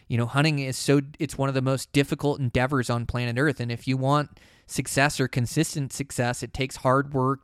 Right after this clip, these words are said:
dedication, you know, discipline, you know,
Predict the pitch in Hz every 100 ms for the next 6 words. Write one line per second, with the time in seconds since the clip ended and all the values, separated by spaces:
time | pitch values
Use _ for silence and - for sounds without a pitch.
0 | _ 127 131 - 135 135 - 131 123 120
1 | - - - _ 120 110 - 143 - 139
2 | 139 135 131 127 117 123